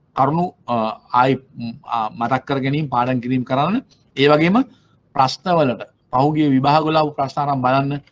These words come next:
සියයට අනූපහක්, අනූඅටක් විතර මට සහතික වෙන්න පුළුවන්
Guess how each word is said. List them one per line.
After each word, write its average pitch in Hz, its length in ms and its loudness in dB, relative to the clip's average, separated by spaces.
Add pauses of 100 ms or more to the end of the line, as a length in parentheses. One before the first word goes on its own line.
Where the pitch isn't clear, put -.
(480)
සියයට 170 300 -2 (240)
අනූපහක්, 175 720 0 (320)
අනූඅටක් 175 720 -2
විතර 135 200 -4
මට 127 180 -4
සහතික 151 320 -4
වෙන්න 123 160 -2
පුළුවන් 123 280 -2